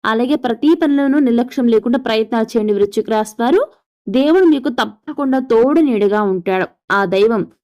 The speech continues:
ఆ పరమేశ్వరుడు శాసించినట్లు మీ జీవితం అనేది ఉండబోతుంది.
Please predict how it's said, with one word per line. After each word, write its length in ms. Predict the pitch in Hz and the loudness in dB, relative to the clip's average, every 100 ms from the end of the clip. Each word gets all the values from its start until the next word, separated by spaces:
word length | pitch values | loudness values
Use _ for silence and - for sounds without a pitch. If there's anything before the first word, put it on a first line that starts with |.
| _ | _
ఆ 80 | - | -4
పరమేశ్వరుడు 800 | 190 196 208 285 359 - 339 302 | -2 -2 0 2 0 0 0 2
శాసించినట్లు 680 | 262 214 214 226 214 208 220 | 0 -2 -2 -2 -4 -2 0
మీ 120 | 214 | 0
జీవితం 460 | 175 220 233 262 277 | -2 -4 -4 -2 -2
అనేది 220 | 233 202 | 0 -2
ఉండబోతుంది. 580 | 196 185 185 190 185 190 | -2 -2 -2 -4 -2 -4